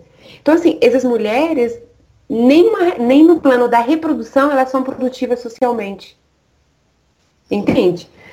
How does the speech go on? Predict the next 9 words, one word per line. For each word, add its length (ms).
Então, 360
é 120
como 260
se 320
elas 260
vão 340
saindo, 680
perdendo 520
funcionalidade. 1160